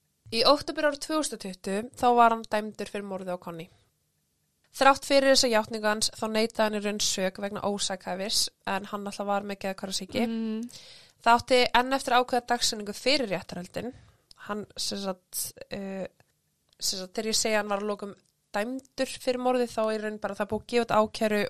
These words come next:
Speaker 1: og þá eftir að ákveða réttarhöld og þá eftir að gefa honum þennan dóm.
Speaker 2: Ok.
Speaker 1: Hins vegar var verið á þessu tíma að flytja hann aftur í Donaldson fangelsið vegna sögusagna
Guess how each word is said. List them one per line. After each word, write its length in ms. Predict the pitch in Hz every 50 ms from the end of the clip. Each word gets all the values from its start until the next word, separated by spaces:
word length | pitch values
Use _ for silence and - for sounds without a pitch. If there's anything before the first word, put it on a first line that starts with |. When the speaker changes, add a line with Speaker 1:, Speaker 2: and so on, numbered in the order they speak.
| - -
Speaker 1:
og 120 | 202 196
þá 160 | - 202 202
eftir 160 | 202 - -
að 60 | 196 202
ákveða 240 | 202 - 202 190
réttarhöld 440 | 196 202 - - 202 202 190 196 - -
og 80 | 208
þá 160 | - 196 196
eftir 180 | 196 - - 196
að 60 | 190
gefa 180 | - 202 190 185 185
honum 180 | 185 180 185 180 _ _ _ _ _ _ _
þennan 280 | - 196 196 190 190 - _ _ -
dóm. 280 | 180 165 156 165 180 _ _ -
Speaker 2:
Ok. 400 | 254 247 220 226 226 220 233 208 - - - - - - - - _ _ _ _ _ _ _ _ _ _ _ _ _ _ _ _
Speaker 1:
Hins 340 | - 226 269 277 285 277 - -
vegar 320 | 285 285 285 277 277 - -
var 340 | 240 254 254 254 254 254 254 -
verið 600 | 233 226 247 240 233 220 202 202 196 214 254 262 - - -
á 140 | - 220 214
þessu 160 | 214 - -
tíma 300 | - 214 202 196 190 196 - -
að 80 | 214 -
flytja 380 | - - 240 240 240 240 262 247
hann 80 | - 226
aftur 460 | 226 - - - - 214 214 220 -
í 140 | - 233 240
Donaldson 640 | 240 - 233 233 233 226 220 214 214 - 226 214 202
fangelsið 600 | - 208 196 190 - 180 190 - - 196 190 196 202
vegna 220 | 214 214 208 220 214
sögusagna 600 | - - 240 233 233 220 - 208 196 202 196 196